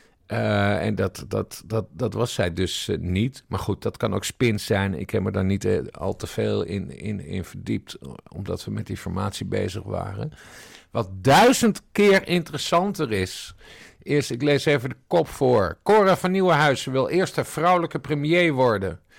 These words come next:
En die kop is van acht juli tweeduizend en negentien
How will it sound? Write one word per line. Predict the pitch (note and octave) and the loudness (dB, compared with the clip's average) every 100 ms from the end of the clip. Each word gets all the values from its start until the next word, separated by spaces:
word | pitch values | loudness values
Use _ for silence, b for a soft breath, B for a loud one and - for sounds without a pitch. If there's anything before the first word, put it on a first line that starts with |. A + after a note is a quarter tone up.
| b b b | b b b
En | - | -8
die | - - | -8 -2
kop | F3 F3 | 0 0
is | A#2+ | -2
van | - - - | -6 -12 -8
acht | - F3+ - - | 0 0 0 -12
juli | - C3+ A#2+ E3 C#3 C3 - - | -12 -6 0 0 2 0 -4 -12
tweeduizend | - D3 D3+ B2 C#3 C3+ B2+ G#2+ - | -2 2 2 2 2 2 0 -6 -4
en | A#2 - A2+ A2 B2 | -4 -2 -2 0 2
negentien | C#3 D#3+ C3 B2 - B2 G2 | 2 2 -2 -6 -2 -2 -2